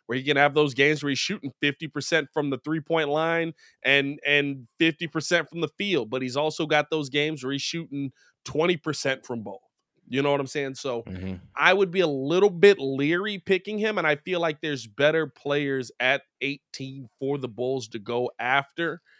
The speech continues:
Speaker 1: Uh, I think if you drafted Blake Wesley, it's because you feel like you just have to replace Coby White with somebody younger in that situation. I don't think that's where the Bulls are at.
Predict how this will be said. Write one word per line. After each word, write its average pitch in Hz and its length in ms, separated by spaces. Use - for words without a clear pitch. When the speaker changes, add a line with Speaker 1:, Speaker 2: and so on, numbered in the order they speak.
Speaker 1:
Uh, 131 320
I 143 120
think 160 240
if 143 140
you 151 120
drafted 135 600
Blake 131 360
Wesley, 127 460
it's 120 220
because 120 400
you 117 100
feel 131 280
like 123 280
you 120 120
just 110 240
have 127 320
to 123 100
replace 120 400
Coby 113 360
White 110 360
with 120 500
somebody 123 640
younger 104 680
in 120 120
that 120 160
situation. 117 600
I 113 80
don't 117 160
think 101 120
that's 101 200
where 104 80
the 95 40
Bulls 92 300
are 90 80
at. 85 200